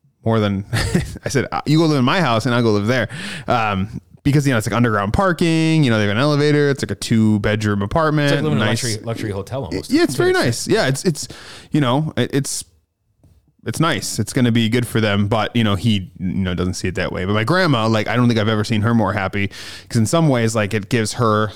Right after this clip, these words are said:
Speaker 1: like, she's closer to everybody. So, like,
Speaker 2: Ah,
Speaker 1: she
Speaker 2: sure.
Speaker 1: likes that, right? So it's more, she's seeing everybody on a more regular basis, and,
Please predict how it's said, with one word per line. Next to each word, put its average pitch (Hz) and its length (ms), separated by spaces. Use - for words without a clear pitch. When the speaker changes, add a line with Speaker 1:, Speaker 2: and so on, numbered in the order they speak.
Speaker 1:
like, 110 100
she's - 160
closer 123 460
to 156 60
everybody. 156 520
So, 110 300
like, 98 180
Speaker 2:
Ah, - 20
Speaker 1:
she 92 240
Speaker 2:
sure. 98 120
Speaker 1:
likes 98 480
that, 95 320
right? 95 280
So - 80
it's 101 100
more, 107 300
she's - 220
seeing 131 280
everybody 123 280
on 113 80
a 107 40
more 107 200
regular 107 320
basis, 117 580
and, 98 600